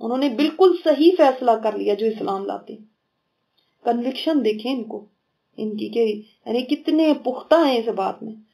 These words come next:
डामाडोल नहीं है कि इस्लाम लाने के बाद भी अब सोच में पड़े हुए हैं, पता नहीं सही भी किया कि नहीं किया,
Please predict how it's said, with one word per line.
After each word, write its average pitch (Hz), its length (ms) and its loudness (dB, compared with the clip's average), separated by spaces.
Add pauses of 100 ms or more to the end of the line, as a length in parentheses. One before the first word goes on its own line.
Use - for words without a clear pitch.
(140)
डामाडोल 254 720 4
नहीं 269 220 2
है 277 220 -4
कि 247 80 0
इस्लाम 226 320 0
लाने 226 220 0
के 240 120 -2
बाद 208 260 6
भी 220 200 -4
अब 208 400 -2 (260)
सोच 220 340 2
में 220 160 0
पड़े 190 180 4
हुए 208 100 0
हैं, 220 80 -2
पता 208 180 -2
नहीं 220 120 0
सही 202 260 -2
भी 233 140 -6
किया 214 240 2
कि 226 140 -2
नहीं 214 200 0
किया, 202 240 -8